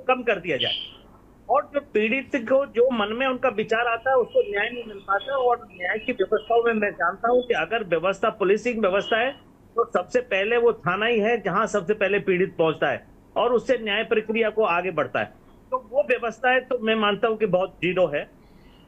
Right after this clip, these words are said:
और ये मैं सच्चाई के साथ कहता हूँ कि दीवारों पे पोस्टर लगाने से हम प्रशासन की व्यवस्था नंबर एक है या उस तरीके से, तो ये वो जनमानस के लिए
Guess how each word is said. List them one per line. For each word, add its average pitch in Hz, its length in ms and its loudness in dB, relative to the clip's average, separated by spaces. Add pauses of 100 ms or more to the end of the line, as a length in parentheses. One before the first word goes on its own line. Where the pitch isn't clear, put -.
(100)
और 185 160 2
ये 220 100 0
मैं 214 120 -2
सच्चाई 202 420 -2
के 214 120 -2
साथ 185 200 0
कहता 170 320 -2
हूँ 226 140 2
कि 202 100 0
दीवारों 175 420 0
पे 202 100 -2
पोस्टर 170 420 0
लगाने 165 460 -2
से 214 160 2 (460)
हम 185 120 -10
प्रशासन 165 500 -2
की 180 180 -2
व्यवस्था 165 520 0
नंबर 175 300 -2
एक 170 300 -4
है 202 100 2
या 185 80 4
उस 156 100 -2
तरीके 190 360 0
से, 214 180 4 (440)
तो 180 60 2 (160)
ये 214 100 -2 (120)
वो 190 100 -4 (120)
जनमानस 180 520 -2
के 185 80 -6
लिए 196 200 6